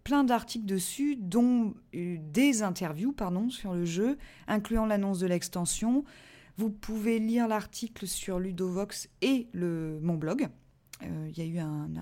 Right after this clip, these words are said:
un article cross-site. En fait, vous avez quelques news sur Ludovox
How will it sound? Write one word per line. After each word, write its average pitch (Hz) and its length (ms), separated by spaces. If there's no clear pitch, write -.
un 151 200
article 147 320
cross-site. - 600
En 151 60
fait, 165 160
vous 160 100
avez 151 320
quelques 175 260
news 180 300
sur 170 380
Ludovox 156 680